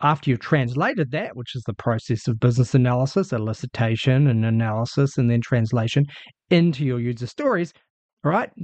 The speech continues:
So if you like, that first half is the input and the process you go through,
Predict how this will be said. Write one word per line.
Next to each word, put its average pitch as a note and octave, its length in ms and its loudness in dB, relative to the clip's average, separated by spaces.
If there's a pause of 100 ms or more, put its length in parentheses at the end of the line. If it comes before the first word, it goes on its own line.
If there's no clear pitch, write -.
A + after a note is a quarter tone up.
(160)
So D#3 160 2
if B2+ 140 2
you C#3 80 4
like, C3+ 160 0
that A#2+ 220 -12
first E3 200 0
half C3+ 220 0
is A#2+ 80 -6
the A#2+ 120 0
input G#3 320 -4 (140)
and B2+ 240 0
the G#2+ 60 -4
process D3 480 -2
you A2 80 -4
go A2 180 -2
through, F#3+ 220 0